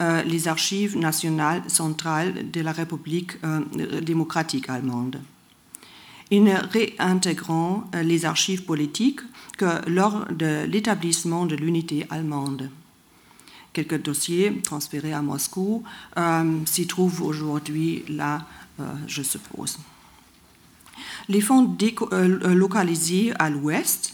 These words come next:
et tombés entre les mains des trois alliés occidentaux sont, euh, dans un premier temps regroupés à Marburg an der Lahn, puis transférés à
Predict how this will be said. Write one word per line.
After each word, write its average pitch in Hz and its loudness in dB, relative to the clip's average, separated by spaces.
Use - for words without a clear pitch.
et 160 0
tombés 185 2
entre 170 -4
les 156 -2
mains 165 2
des 160 -2
trois 180 0
alliés 151 0
occidentaux 160 0
sont, 208 4
euh, 185 4
dans 180 4
un 180 4
premier 180 2
temps 214 4
regroupés 190 4
à 165 4
Marburg 180 2
an 156 2
der 143 0
Lahn, 147 2
puis 233 4
transférés 190 2
à 151 2